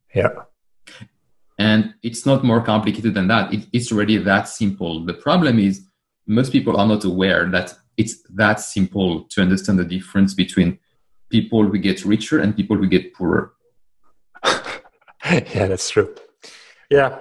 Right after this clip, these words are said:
Speaker 1: but I mean, not everybody can or want to be an investor, but having at least good enough money to live a decent life is what everybody, I think, will, uh, aspire to. So interesting. So when did you start developing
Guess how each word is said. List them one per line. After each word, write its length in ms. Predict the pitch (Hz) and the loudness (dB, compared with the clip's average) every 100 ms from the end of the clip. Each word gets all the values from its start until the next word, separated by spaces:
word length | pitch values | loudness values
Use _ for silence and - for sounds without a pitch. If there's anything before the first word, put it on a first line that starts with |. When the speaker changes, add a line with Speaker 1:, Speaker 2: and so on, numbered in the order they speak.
| - | 2
Speaker 1:
but 100 | 135 | 2
I 100 | 135 | 2
mean, 320 | 143 147 143 | -2 -4 -2
not 140 | 139 | 4
everybody 560 | 156 147 143 135 131 135 - - | 4 4 4 2 2 -2 -12 -2
can 240 | 151 151 156 | 0 2 2
or 120 | 131 | 2
want 220 | 127 135 | 2 0
to 80 | 131 | -4
be 160 | 127 | -4
an 80 | 123 | -2
investor, 560 | 113 117 135 - 113 135 - - | 0 4 4 2 -2 -4 -10 -4
but 200 | 117 - - | -4 -2 -2
having 260 | 160 185 | 0 2
at 100 | 165 | 2
least 280 | 156 175 - | 4 0 0
good 160 | 156 147 | -2 0
enough 200 | 139 117 | 0 0
money 200 | 143 147 | -2 -2
to 80 | 127 | 2
live 180 | 139 127 | 2 2
a 40 | |
decent 520 | 131 139 127 - 107 | -2 -6 -8 -14 -4
life 260 | 117 151 156 | 0 0 0
is 240 | 120 - 117 | -6 -6 2
what 100 | 120 | 2
everybody, 360 | 117 113 110 | 4 2 2
I 60 | 107 | 0
think, 240 | 120 104 | -4 -2
will, 240 | 120 107 113 | 0 2 0
uh, 140 | 113 | -4
aspire 400 | 120 - 127 110 | -8 -2 0 0
to. 200 | - 104 - - - - - - _ _ - | -4 -12 -20 -20 -20 -20 -20 -20 _ _ 0
So 140 | 147 | 2
interesting. 500 | 185 175 147 117 - - _ _ - | 2 2 2 0 -8 -14 _ _ -4
So 120 | 165 | 0
when 140 | 220 | 2
did 160 | 254 226 | 0 -4
you 80 | 196 | -4
start 320 | 208 202 185 | 2 2 2
developing 520 | 170 196 190 147 | 2 2 2 0